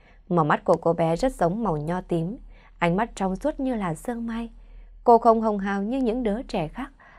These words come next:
thay vào đó là sắc mặt tái nhợt. "Anh trai."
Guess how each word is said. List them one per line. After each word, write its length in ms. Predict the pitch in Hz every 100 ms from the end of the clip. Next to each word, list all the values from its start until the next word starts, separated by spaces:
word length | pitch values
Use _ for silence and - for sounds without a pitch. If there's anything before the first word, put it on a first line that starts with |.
| _
thay 160 | 185 175
vào 160 | 160
đó 160 | 156 165
là 180 | 233 151
sắc 220 | - 269
mặt 180 | 202 - -
tái 180 | 160
nhợt. 260 | 247 220 151 - _ _ _ _ _ _ _ _ _
"Anh 180 | 220 226
trai." 260 | 233 226